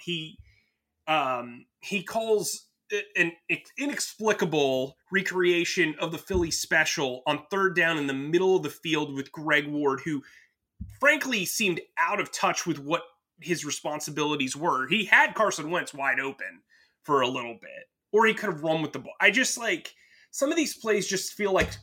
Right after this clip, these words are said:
overthinking. Uh, and I, I don't know how you feel, but I, I, I just,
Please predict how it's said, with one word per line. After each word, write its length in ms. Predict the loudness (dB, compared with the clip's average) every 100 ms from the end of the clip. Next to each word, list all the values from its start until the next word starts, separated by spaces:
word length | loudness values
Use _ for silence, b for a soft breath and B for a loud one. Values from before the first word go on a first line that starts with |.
| -2
overthinking. 840 | 0 2 2 2 2 2 -2 -14 -18 -20 _ _ -2
Uh, 400 | 0 0 -2 -2 2
and 140 | 2
I, 480 | 0 -8 -8 4 4
I 40 |
don't 200 | 6 4
know 80 | 2
how 120 | 4
you 200 | 4 2
feel, 540 | -6 -4 0 2 2 -2
but 240 | -2 -4 -6 _ _ _ _ _
I, 80 | -6 -4 -4
I, 220 | 4 4
I 40 |
just, 360 | 4 0 -4